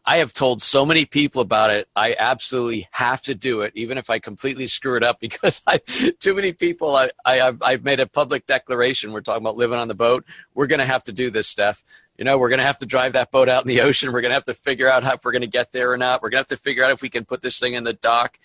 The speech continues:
in the slip without hurting our neighbor and this, that, and the other thing. Too many people know it. And if we say we couldn't do it for whatever reason, I'm gonna look like a big weenie, and that ain't gonna <laughs> happen.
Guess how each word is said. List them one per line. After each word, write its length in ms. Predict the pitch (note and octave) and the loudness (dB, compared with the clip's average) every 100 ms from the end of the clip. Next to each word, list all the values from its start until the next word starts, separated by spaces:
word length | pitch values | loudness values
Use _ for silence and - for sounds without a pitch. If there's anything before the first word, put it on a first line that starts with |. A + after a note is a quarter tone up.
| - - | -16 -6
in 80 | |
the 120 | C3+ D3+ | -2 0
slip 340 | - C3+ B2+ | 2 2 0
without 240 | A2+ A#2 | 2 2
hurting 260 | A#2+ B2+ B2 | 4 2 2
our 100 | A#2 | 0
neighbor 380 | A2 A#2+ A#2+ A#2 | 0 0 0 -2
and 80 | A2 | -2
this, 160 | A#2 | -2
that, 120 | B2 | 0
and 100 | A2 | 0
the 20 | A2 | 0
other 140 | A#2+ | -2
thing. 260 | - A#2+ A#2 - - - | -2 -6 -6 -18 -10 -2
Too 120 | D3+ | 2
many 200 | D#3+ E3+ | 2 2
people 320 | D3+ D#3 C#3+ | 2 2 2
know 260 | B2+ B2+ A2+ | 2 4 4
it. 100 | G#2 | 2
And 120 | A2 | -4
if 120 | G#2+ | -4
we 120 | B2+ | -4
say 480 | A#2 B2 A#2+ A#2+ G#2+ - | 0 2 2 0 -6 -8
we 160 | A#2+ | -8
couldn't 260 | A#2 B2+ A2+ | -2 -2 0
do 160 | A#2 A2+ | 0 0
it 80 | |
for 100 | - | -2
whatever 320 | G#2 A2 A2+ G#2+ | -2 0 0 0
reason, 300 | A2+ A2 G#2+ | -2 -2 -2
I'm 100 | G#2+ | 0
gonna 180 | A2 | 0
look 140 | A2 A2 | 2 0
like 140 | G#2+ | 0
a 60 | G2+ | -2
big 220 | A2 A2+ | 0 -2
weenie, 380 | G2 A2 G#2+ G2+ | 0 -2 0 -2
and 120 | E2+ | 0
that 160 | G#2+ A2 | 0 0
ain't 160 | G#2+ | -2
gonna 240 | G2+ G2+ G2+ | -2 -4 -2
<laughs> 20 | |
happen. 500 | C#3 _ - - | -6 _ -4 -4